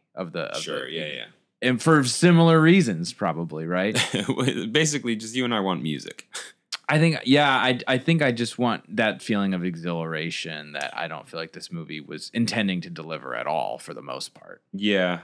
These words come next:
Speaker 2: I, I do think, I mean, I, I don't think what you and I are talking about right now is just liking music. I think it's,
Speaker 1: Right.
Speaker 2: I think there's more to it than that, but I will say, now that we're talking about it, something it reminds me of is,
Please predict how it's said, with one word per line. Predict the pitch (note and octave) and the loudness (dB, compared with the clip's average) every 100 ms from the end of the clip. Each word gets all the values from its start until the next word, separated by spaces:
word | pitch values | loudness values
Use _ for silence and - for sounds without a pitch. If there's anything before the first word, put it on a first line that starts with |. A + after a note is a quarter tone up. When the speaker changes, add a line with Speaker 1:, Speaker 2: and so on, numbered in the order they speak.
| - | -4
Speaker 2:
I, | A2+ B2 | -4 -2
I | G#2+ | -2
do | A#2 C3+ E3+ | -2 0 -4
think, | - A#2+ G#2+ | 0 -2 0
I | G2+ | 2
mean, | G2 F#2 - | 2 2 -2
I, | F2+ - - | -4 -6 -4
I | G2 | -4
don't | G2+ B2 A2 | 0 2 0
think | - F#2+ F#2 | 0 -4 -2
what | E2+ | -4
you | E2 E2 | -4 -6
and | |
I | D#2 | -6
are | D2+ | -8
talking | - D#2 D#2+ | -8 -8 -10
about | D#2+ D#2+ C2+ | -8 -6 -4
right | D#2+ D#2 | -4 -4
now | E2 E2 | -4 -4
is | - E2 | -4 -6
just | C#2+ C2 B1+ - - - _ _ _ _ _ _ - | -6 -6 -4 -6 -8 -12 _ _ _ _ _ _ -10
liking | C#2 - C#2 | -8 -8 -10
music. | C#2 C#2+ C#2+ E2+ - _ D#2 | -8 -8 -6 -8 -8 _ -6
I | |
think | E2 D2 | -6 -4
it's, | D2+ | 0
Speaker 1:
Right. | C#3 B2 E2 | 4 4 4
Speaker 2:
I | G2 | 2
think | G#2 | 0
there's | F2 | 0
more | F#2 F2 | -2 0
to | F#2 | -2
it | G2 | 0
than | A2+ | 0
that, | A2+ E2+ | -2 -2
but | G2 F#2+ E2+ D#2 - _ _ _ _ - | 0 2 2 -2 -6 _ _ _ _ -4
I | F#2 | 0
will | G#2 | 2
say, | G2 G#2+ F2+ F2 E2 - _ _ _ - | 2 2 2 2 0 -4 _ _ _ -6
now | F2+ | -4
that | E2+ | -2
we're | C#2+ | -4
talking | D#2+ - D#2+ F2 E2 | -6 -2 -2 -2 -4
about | D2+ D2 | -4 -6
it, | |
something | - F2+ E2 | -6 -6 -4
it | |
reminds | C#2+ C#2 D#2 D#2 F#2 F2 | -6 -6 -4 -2 -2 -2
me | E2 | -4
of | D2 C#2 | -4 -6
is, | C#2 C#2 C#2 - | -8 -8 -10 -12